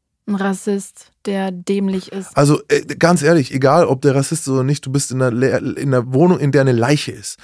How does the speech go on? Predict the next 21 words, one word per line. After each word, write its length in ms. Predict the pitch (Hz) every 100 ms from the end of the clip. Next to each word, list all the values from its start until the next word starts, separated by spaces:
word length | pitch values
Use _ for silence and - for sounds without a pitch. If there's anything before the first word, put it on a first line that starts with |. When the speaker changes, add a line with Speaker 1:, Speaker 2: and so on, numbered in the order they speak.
| - -
Speaker 2:
Das 100 | 147
ist 180 | 147 -
der 160 | 165
Geruch, 460 | 156 131 165 - - - -
jeder 380 | 131 180 214
Mord, 360 | 175 143 165 - - _ - _ -
okay, 220 | - 170
er 60 |
ist 80 | 147
kein 160 | - 131
Mordermittler, 520 | 131 127 117 110 113
er 40 | 127
ist 80 |
ein 60 | 135
Streifenbulle, 500 | - 131 127 107 98
aber 140 | 123
jeder 600 | 120 - 131 151 165 170
sollte 460 | 139 143 135 117 117
wissen, 420 | 147 - 104 90 - - _ _ _ _ _ _
dieser 340 | 127 208 254
Geruch 480 | 208 165 123 101 -